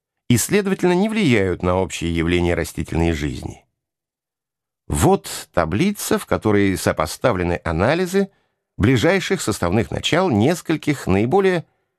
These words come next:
различных растительных продуктов. Анализы эти вполне подкрепляют только что высказанное положение, что главная масса растения состоит из перечисленных трех групп веществ.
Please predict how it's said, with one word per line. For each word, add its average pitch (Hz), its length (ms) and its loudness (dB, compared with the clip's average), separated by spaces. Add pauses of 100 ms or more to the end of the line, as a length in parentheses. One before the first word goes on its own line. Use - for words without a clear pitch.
(120)
различных 151 800 0
растительных 113 600 -2
продуктов. - 680 -4 (400)
Анализы 131 640 2
эти 82 220 -4
вполне 110 680 0
подкрепляют 165 720 0
только 147 300 0
что 120 180 0
высказанное 117 540 0
положение, 101 720 -2 (420)
что - 220 0
главная 101 500 2
масса 139 480 0
растения 76 560 -2
состоит 135 720 -2 (340)
из 165 220 0
перечисленных 151 880 0
трех 127 420 -2
групп 87 400 -2
веществ. - 680 -2